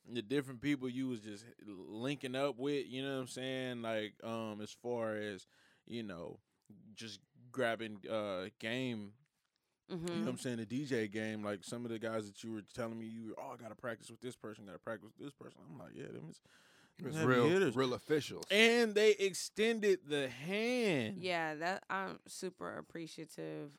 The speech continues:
Speaker 2: of everyone who's ever, like, contributed to, to my growth
Speaker 1: Mm.
Speaker 2: as a D J, uh, took me under their wing,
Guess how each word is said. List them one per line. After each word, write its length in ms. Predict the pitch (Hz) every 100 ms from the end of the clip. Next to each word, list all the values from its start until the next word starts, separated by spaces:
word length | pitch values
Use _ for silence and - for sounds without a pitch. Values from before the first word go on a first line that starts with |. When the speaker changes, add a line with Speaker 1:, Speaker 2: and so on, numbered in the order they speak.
| -
Speaker 2:
of 380 | 156 151 151 143 -
everyone 840 | 165 190 196 185 170 160 160 160 147
who's 460 | 160 156 151 143 - 151
ever, 500 | 156 160 156 147 147
like, 340 | 147 143 147 _
contributed 640 | 151 143 151 151 147 151 -
to, 120 | 147 143 - -
to 60 | -
my 220 | 147 143 143
growth 360 | 147 143 143 _ -
Speaker 1:
Mm. 220 | 113 98 - -
Speaker 2:
as 180 | 156 143
a 80 |
D 300 | 143 - 160
J, 460 | 147 156 151 147 147 151 _ 143
uh, 240 | 147 147
took 220 | - -
me 160 | 156 156
under 160 | 156 147
their 240 | 147 143
wing, 680 | 143 156 156 156 156 151